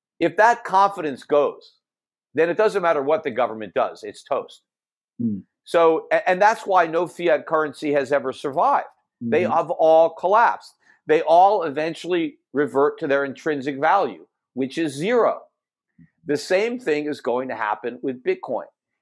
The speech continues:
Speaker 1: And it doesn't matter that you think the supply is limited. And, you know, of course, there's an unlimited supply of competitive cryptocurrencies. And everybody wants to say, "Oh, they're shit coins." You know, they, it's, I, I get a kick out of how everybody is criticizing Dogecoin.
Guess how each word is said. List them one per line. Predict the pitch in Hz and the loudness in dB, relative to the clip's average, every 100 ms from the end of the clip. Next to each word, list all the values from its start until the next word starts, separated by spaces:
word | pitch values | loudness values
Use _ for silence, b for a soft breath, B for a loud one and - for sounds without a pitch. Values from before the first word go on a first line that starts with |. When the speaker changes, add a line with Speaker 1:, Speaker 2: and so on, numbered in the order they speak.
| - | -6
Speaker 1:
And | 151 | -2
it | 156 | 0
doesn't | 202 214 208 151 | 2 2 0 -4
matter | 156 175 170 131 | 0 2 2 0
that | 123 123 | -2 -4
you | 127 | -6
think | 123 151 131 | -6 -6 -4
the | 123 | -6
supply | - 120 - 147 147 135 | -6 -10 -2 2 2 0
is | 113 107 | -4 -6
limited. | 131 180 113 80 92 _ _ _ - | -4 -2 -6 -8 -12 _ _ _ -6
And, | 135 131 127 | -4 -4 -8
you | 151 | -6
know, | 120 | -4
of | 117 | -2
course, | - 147 139 | 0 -2 -2
there's | 120 | -6
an | 123 113 | -6 -4
unlimited | 151 170 147 120 113 | -4 -2 -6 -6 -10
supply | - 98 123 123 | -12 -6 0 0
of | 117 98 | 0 -6
competitive | - 98 - 147 123 101 95 _ | -14 -10 -4 -4 -4 -6 -8 _
cryptocurrencies. | - 120 110 101 - 147 127 - 90 - b b | -8 -6 -6 -8 -4 -4 -4 -10 -16 -18 b b
And | 127 | -2
everybody | 165 175 143 135 | 0 0 0 0
wants | 123 127 - | 0 -4 -4
to | 110 | -8
say, | 131 | -2
"Oh, | 120 131 | -2 0
they're | 139 143 | -2 -4
shit | - 156 - | -4 -8 -6
coins." | 107 87 85 - | -8 -8 -12 -8
You | |
know, | 113 107 | -4 -4
they, | 110 B B | -6 B B
it's, | 131 | -4
I, | - 156 165 | 0 0 0
I | |
get | 151 196 | 0 -2
a | |
kick | - 180 180 | -4 -4 -2
out | 139 120 | 0 0
of | |
how | 120 127 | 0 2
everybody | 147 135 120 117 | 0 0 -2 -2
is | 101 | -8
criticizing | - 156 151 135 117 104 104 95 _ _ - | -6 -4 -2 0 0 -2 -10 -14 _ _ -4
Dogecoin. | 143 160 151 - 104 73 | 0 2 0 -8 -10 -10